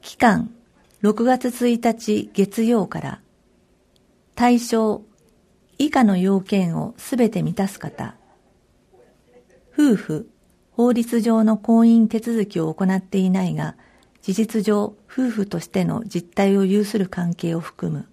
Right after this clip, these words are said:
申請日において、夫婦の両方、またはいずれかの方が岡崎市に住民票を有する方。申請する先進医療を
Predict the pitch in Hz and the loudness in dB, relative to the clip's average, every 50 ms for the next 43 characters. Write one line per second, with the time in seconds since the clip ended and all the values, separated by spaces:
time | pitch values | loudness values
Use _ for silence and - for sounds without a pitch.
0 | _ _ _ _ _ _ _ _ _ _ _ _ _ _ _ _ _ _ _ _ | _ _ _ _ _ _ _ _ _ _ _ _ _ _ _ _ _ _ _ _
1 | _ _ _ _ _ _ _ _ - - - 254 262 285 269 277 - 285 294 277 | _ _ _ _ _ _ _ _ -12 -4 0 2 4 2 2 2 0 0 2 4
2 | 233 220 196 180 180 175 175 175 175 - - 180 175 - - _ _ _ _ _ | 4 4 4 4 2 2 0 -2 -4 -4 -4 -4 -4 -4 -4 _ _ _ _ _
3 | _ _ _ _ _ _ _ - - 294 285 285 240 214 180 175 165 160 196 196 | _ _ _ _ _ _ _ -4 -2 0 0 0 0 0 0 0 0 2 2 2
4 | 190 196 190 - 196 180 156 - - _ _ _ _ - 190 196 196 - 240 220 | 2 2 0 -2 -2 -2 -2 -4 -8 _ _ _ _ -2 -2 0 2 2 4 4
5 | 196 - - - - - 190 180 233 233 262 254 254 254 247 233 240 233 247 240 | 4 2 0 -4 -4 -4 -2 2 2 2 2 2 2 4 4 6 6 4 2 0
6 | 233 240 233 180 170 175 - - _ _ _ _ _ _ _ - 196 - 247 240 | 2 2 0 2 0 -2 -4 -8 _ _ _ _ _ _ _ -6 0 2 2 2
7 | 254 262 247 - - - 190 170 170 160 - 208 214 220 226 220 220 220 220 - | 2 0 -2 -2 -2 0 0 0 0 0 2 4 6 6 6 6 6 6 4 2
8 | - 220 208 208 208 202 190 202 208 202 208 - 202 165 - - 156 - - 131 | 2 0 2 2 2 2 2 2 0 0 0 -2 -2 -2 -4 -8 -12 -12 -12 -14
9 | 139 - _ _ _ _ _ _ _ _ _ _ _ _ _ _ _ _ _ _ | -14 -16 _ _ _ _ _ _ _ _ _ _ _ _ _ _ _ _ _ _
10 | _ _ _ _ _ _ _ _ _ _ _ _ - - - - 269 285 285 277 | _ _ _ _ _ _ _ _ _ _ _ _ -18 -10 -4 -2 -2 -2 -2 0
11 | - 285 285 285 277 - 277 277 269 262 - 269 262 262 254 247 - 247 254 254 | 2 2 2 2 0 -2 -2 -2 -2 0 0 2 2 2 2 0 2 2 2 2
12 | 240 - 240 233 214 196 170 156 156 151 147 143 - | 2 2 4 4 4 2 2 0 -4 -6 -6 -8 -8